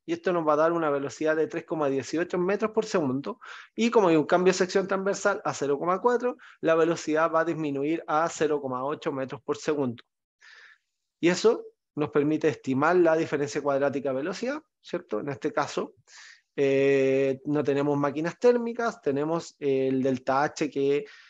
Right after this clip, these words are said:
equivalía a ocho metros, ¿cierto? Y reemplazamos la ecuación de Bernoulli cuando no hay cambios de altura.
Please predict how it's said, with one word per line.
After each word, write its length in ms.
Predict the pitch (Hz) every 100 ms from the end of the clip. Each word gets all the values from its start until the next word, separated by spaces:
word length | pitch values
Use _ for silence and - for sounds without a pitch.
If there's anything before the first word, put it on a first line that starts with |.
| _
equivalía 600 | - 131 139 135 135 143
a 140 | 139 143
ocho 320 | 143 143 175
metros, 480 | 214 233 208 220 - _
¿cierto? 440 | - 190 185 214 214
Y 160 | 190 208
reemplazamos 560 | 196 151 165 170 165
la 80 | 160
ecuación 320 | 147 143 156
de 100 | 151
Bernoulli 420 | 147 143 143 143 156
cuando 360 | 156 147 147
no 80 | 143
hay 100 | 139
cambios 380 | 147 143 151 131
de 60 |
altura. 460 | 143 - 127 - -